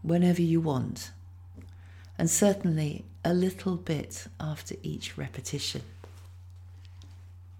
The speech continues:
Now just stop and rest completely, and just feel the effect of what you've done.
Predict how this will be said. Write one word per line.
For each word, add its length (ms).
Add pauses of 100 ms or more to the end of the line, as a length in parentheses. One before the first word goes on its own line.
(2500)
Now 300
just 360 (180)
stop 560
and 160
rest 320
completely, 720 (600)
and 420
just 300
feel 400
the 140
effect 460
of 140
what 200
you've 200
done. 440